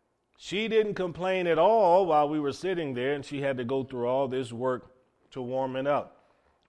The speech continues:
I don't think that family lived on more than a hundred and twenty-five dollars a month, if that much. But yet they were content. They loved the King. Paul says in verse five,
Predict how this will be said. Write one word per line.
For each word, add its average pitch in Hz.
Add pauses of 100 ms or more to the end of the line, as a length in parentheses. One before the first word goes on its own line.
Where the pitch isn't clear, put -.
(100)
I 127
don't 165
think 143
that 135
family 139
lived 139
on 127
more 135
than 127
a 120
hundred 135
and 123
twenty-five 123
dollars 113
a 107
month, 120 (240)
if 95
that 117
much. - (1040)
But 123
yet 127
they 123
were 110
content. 107 (200)
They 113
loved 110
the 101
King. 95 (960)
Paul 165
says 147
in 123
verse 131
five, 127